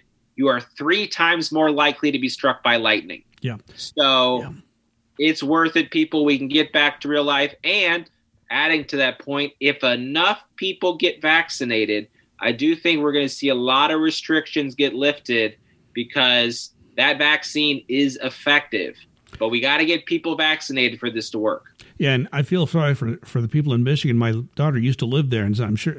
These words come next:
Speaker 2: people like Sam, because I've, I've been reading all about what's happening in Michigan. It's really sad what's happening there, and it's the variants that have caused the problem.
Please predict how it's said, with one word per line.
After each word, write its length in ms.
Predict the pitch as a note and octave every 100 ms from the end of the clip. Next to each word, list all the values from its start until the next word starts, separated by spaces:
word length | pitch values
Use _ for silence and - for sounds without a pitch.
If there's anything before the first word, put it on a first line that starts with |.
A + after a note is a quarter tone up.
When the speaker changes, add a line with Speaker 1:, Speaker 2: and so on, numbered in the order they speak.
| G#2+
Speaker 2:
people 320 | - C#3 B2
like 160 | A2
Sam, 320 | - D3+ B2+ A#2
because 280 | A2 A#2
I've, 200 | A#2+ A#2+ B2
I've 100 | B2+
been 140 | C3 B2
reading 260 | D3 C#3+
all 120 | B2
about 200 | A#2 D#3+
what's 140 | A2+ A2
happening 340 | C#3 B2+ C3
in 140 | G#2 G2+
Michigan. 400 | C3 - G#2 G#2
It's 160 | A#2+
really 180 | C3 A2
sad 420 | - C#3+ C3 A2+ - - - -
what's 200 | C3+ A#2
happening 420 | C3+ B2+ B2+ A#2+
there, 260 | A#2 B2 A#2
and 240 | A#2+ A2+
it's 180 | A#2 G#2+
the 100 | -
variants 560 | A2+ C#3+ C3 A2+ A2 -
that 100 | A#2
have 140 | G#2+
caused 320 | - B2 A2+
the 60 | -
problem. 540 | - B2+ B2+ F#2+ -